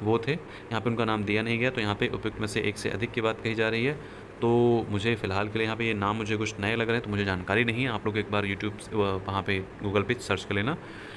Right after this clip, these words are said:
निम्नलिखित में से कौन सा विद्रोह आंदोलन लंबी दाढ़ी रखने पर कर लगाए जाने के कारण हुआ था? कि लंबी दाढ़ी अगर आप रखते हैं तो आप पे कर लगा दिया जाएगा,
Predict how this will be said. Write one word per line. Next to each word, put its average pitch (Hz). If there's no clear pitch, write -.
निम्नलिखित 170
में 165
से 170
कौन 143
सा 143
विद्रोह 117
आंदोलन 110
लंबी 135
दाढ़ी 131
रखने 117
पर 120
कर 139
लगाए 107
जाने 104
के 117
कारण 104
हुआ 95
था? 95
कि 101
लंबी 107
दाढ़ी 110
अगर 120
आप 120
रखते 101
हैं 113
तो 107
आप 110
पे 139
कर 135
लगा 98
दिया 92
जाएगा, 92